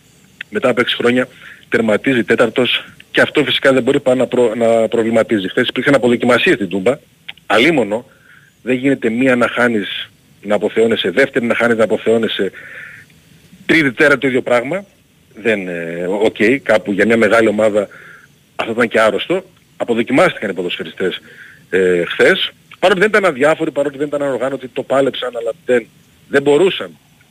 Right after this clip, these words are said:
να βάλουν γκολ και να κερδίσουν τον, ε, τον Ολυμπιακό. Και πλέον, μετά από μια ημέρα ρεπό, θα αρχίσει η ετοιμασία για τον τελικό.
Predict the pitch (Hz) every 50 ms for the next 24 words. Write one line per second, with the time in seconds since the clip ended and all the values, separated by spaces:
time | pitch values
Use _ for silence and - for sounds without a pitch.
0 | _ _ _ _ _ 110 110 107 104 123 123 117 110 104 98 113 104 98 113 101
1 | 98 92 - 95 95 107 117 - - 95 87 - - - _ - 104 101 101 98
2 | 95 95 92 92 92 92 92 90 87 87 87 87 87 - 107 104 95 90 87 85
3 | 95 92 92 - - 220 254 262 254 - - - - - _ _ _ _ _ _
4 | _ _ _ _ _ _ _ _ _ _ - - - 220 - 190 202 220 220 226
5 | 208 - - - 160 175 - 185 170 160 160 160 165 156 151 143 143 143 135 131
6 | 127 123 120 120 117 113 113 113 - 170 180 - - - - - _ - _ -
7 | 127 113 - - 160 143 147 131 135 123 123 113 - 156 143 135 117 120 110 107
8 | 104 - 190 196 185 185